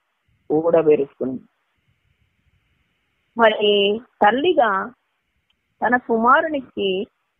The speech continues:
ఎటువంటి సలహా ఇస్తున్నాను, ఎటువంటి మాటలు చెప్తున్నానని ఆమె యోచించనే లేదు. తన కుమారుని యొక్క రాజ్యమే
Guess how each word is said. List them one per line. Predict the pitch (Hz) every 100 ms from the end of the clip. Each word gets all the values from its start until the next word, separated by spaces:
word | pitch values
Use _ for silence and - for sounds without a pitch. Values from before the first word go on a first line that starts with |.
| _
ఎటువంటి | 190 220 - 339 359 349 320 277 262 262 - _ -
సలహా | 185 240 247
ఇస్తున్నాను, | 226 202 - 190 185 180 185 180 -
ఎటువంటి | - 196 285 311 302
మాటలు | 254 208 233 233
చెప్తున్నానని | 233 220 - 208 196 190 185
ఆమె | 175 170
యోచించనే | 170 190 190 190 185 185 214
లేదు. | 165 127 _ _ _ _ _ _ _ _ _ _ _ _ _ _ _ _ _ _ _ _ _ _ _ _ _ _ _ _ _ _ _ _ _ -
తన | 262
కుమారుని | 269 247 262 330 320
యొక్క | 302
రాజ్యమే | 262 214 185 208 220 269 269 294 381